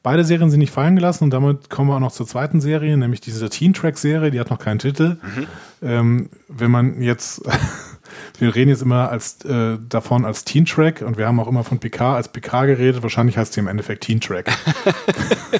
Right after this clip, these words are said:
Speaker 2: Star Trek Teen.
Speaker 1: Genau, Star Trek Teens.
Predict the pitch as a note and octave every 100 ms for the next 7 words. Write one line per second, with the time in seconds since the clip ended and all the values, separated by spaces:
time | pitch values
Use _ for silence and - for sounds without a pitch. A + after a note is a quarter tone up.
0 | - - - - - - - - G#3 D#3+
1 | - A2+ A#2+ G#2+ G2+ - C3+ A2+ F2 -
2 | - - - _ - B2 A#2 F#2 - -
3 | A2+ - A2 - G#2 F2 -